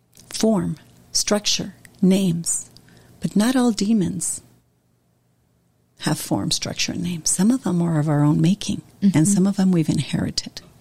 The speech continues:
Speaker 2: Yeah.
Speaker 1: Right?
Speaker 2: Yeah.
Speaker 1: And the invitation of this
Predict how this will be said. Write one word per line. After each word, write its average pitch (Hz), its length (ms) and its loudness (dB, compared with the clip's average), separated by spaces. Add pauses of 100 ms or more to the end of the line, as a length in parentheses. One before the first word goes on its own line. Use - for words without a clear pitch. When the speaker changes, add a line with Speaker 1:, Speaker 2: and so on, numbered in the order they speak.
Speaker 2:
Yeah. 156 220 -4 (340)
Speaker 1:
Right? 185 220 2 (340)
Speaker 2:
Yeah. - 160 -4 (560)
Speaker 1:
And 190 580 4 (1120)
the 170 160 4
invitation 226 840 2 (1600)
of 180 280 2
this 190 280 2